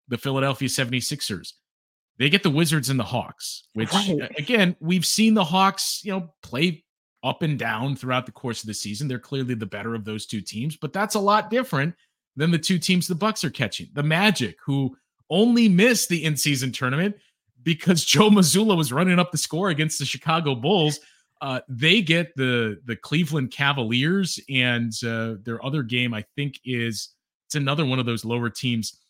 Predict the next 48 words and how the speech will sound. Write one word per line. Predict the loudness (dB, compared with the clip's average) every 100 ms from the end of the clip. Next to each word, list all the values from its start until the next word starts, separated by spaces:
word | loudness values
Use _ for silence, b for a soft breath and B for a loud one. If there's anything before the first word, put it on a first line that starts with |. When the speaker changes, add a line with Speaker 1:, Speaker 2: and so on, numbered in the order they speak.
| _ _ -4
Speaker 1:
um, | -2 -2 -4 -10 _ _
in | -2 -2
the | 0
league | 0 0 -2
that, | -6 -8 -8
that | -6
they | -2 -2
have | -2 -4 -4
to | -4
round | -2 -2
out | -4
the | -6
Pistons, | 0 0 2 -2 -4 -2 0
<laughs> |
who, | 2 0 _ _ -2
who | 2
by | 4 4
that | 4 4
point | 2 0 2
may | 4
be | 4
on | 4
an | 4
eighteen-game | 2 0 -2 0 0 -2
losing | -4 -6 -8
streak. | -6 -6 -4
That | -6 -6 _ _ _
those | 0 4 6
are | 6
the |
margins | 6 6 4 2 -2 -4 -4
of, | 0 0 -2 -8
eh, | -4
it's | -4 -4
a |
bummer | -2 0 0
to |
miss | 0 -2 -2
it, | -6 -4
but | -8 -6
also, | -6 -6 -4 -6
well, | -6 -6 -4 -4 -2
then | -2 -2
we | -2 -2
get | -4 -8 -8
two | -4 -2
games | 0 0 0 0 -2 -6 _ _ _ _ _
against | -6 -2 -2 -4 -8 -12